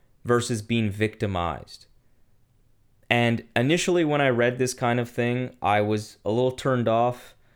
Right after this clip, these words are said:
You always hear time and time again in our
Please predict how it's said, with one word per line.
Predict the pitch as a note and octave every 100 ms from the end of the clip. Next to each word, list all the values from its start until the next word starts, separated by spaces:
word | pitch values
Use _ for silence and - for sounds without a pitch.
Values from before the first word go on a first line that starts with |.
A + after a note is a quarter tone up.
| _ _ -
You | A2
always | A2 A#2+ A#2+ A#2+
hear | A#2+ A2+
time | A#2+ A2 A2
and |
time | G#2+ G#2+
again | G#2+ G#2 G2+ G#2 G#2
in | G2 F#2+ - - - - F#2
our | G2 G2 G2 G2 F2+